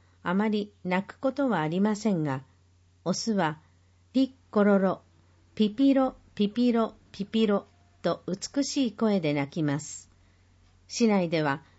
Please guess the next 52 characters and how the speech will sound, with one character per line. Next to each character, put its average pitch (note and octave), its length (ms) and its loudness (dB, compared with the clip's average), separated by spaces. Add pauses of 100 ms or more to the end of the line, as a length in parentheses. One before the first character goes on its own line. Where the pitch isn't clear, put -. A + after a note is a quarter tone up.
四 - 180 -2
月 C4+ 280 -2
か A#3 120 -2
ら D#3 120 -2
八 F#3+ 300 -4
月 C4+ 260 -2
頃 B3 220 0
に F3 120 -2
か F3+ 160 -6
け D#3 160 -4
て、 C#3+ 240 -4 (420)
東 A#3 460 0
山 G#3+ 240 0
地 G#3 120 -10
区 F#3 180 -4
や D#3 180 -2 (140)
門 A3+ 260 2
田 A3+ 220 2
地 - 160 -10
区、 D#3+ 200 -6 (400)
大 A3 180 2
戸 C4+ 160 0
地 - 120 -8
区 B3+ 140 0
な A#3+ 120 2
ど F#3+ 140 0
で D#3+ 120 0
見 E3+ 120 0
ら G#3 140 0
れ F#3+ 100 2
る F3+ 140 0
ほ D#3+ 160 -6
か、 C#3 260 -4 (480)
春 C4 240 2
に F#3+ 140 2
は D#3 200 -2 (200)
鶴 A3+ 260 4
ヶ B3 160 2
城 A#3 220 2
周 A3+ 240 0
辺 F3+ 260 -2
で D#3+ 100 0
も D#3 300 -4
稀 F3+ 320 0
に G#3 260 0
姿 G#3 440 -2
が C#3+ 120 -2
見 D3 160 -2
ら D#3+ 140 -2
れ D3+ 140 -2
ま D3 160 -4
す。 - 340 -20